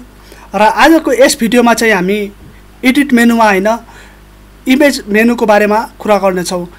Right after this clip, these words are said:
किनभने हाम्रो योभन्दा अगाडिको भिडियोमा चाहिँ edit मेनुको सबै मेनुहरू चाहिँ सकिसकेको छ। त्यसैले आजदेखि चाहिँ हामी न्यू सुरुवात गर्दैछौँ image मेनुको बारेमा।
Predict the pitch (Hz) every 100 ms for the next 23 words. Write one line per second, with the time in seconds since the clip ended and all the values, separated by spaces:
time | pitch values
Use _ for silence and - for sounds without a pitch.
0 | - 240 254 247 247 247 254 175 202 226
1 | 226 226 - 220 247 233 240 226 240 240
2 | 247 233 196 185 220 214 226 220 220 -
3 | - 247 247 254 233 233 220 226 214 233
4 | 214 240 226 196 - - 202 220 208 180
5 | 269 330 - - - 339 - 208 208 214
6 | 202 220 339 - - - - 226 240 254
7 | 247 - 220 247 247 220 262 226 190 208
8 | 220 196 - 196 202 233 220 226 220 208
9 | 208 208 214 277 330 - - - 240 240
10 | 254 247 - - 214 208 208 202 185 185
11 | 180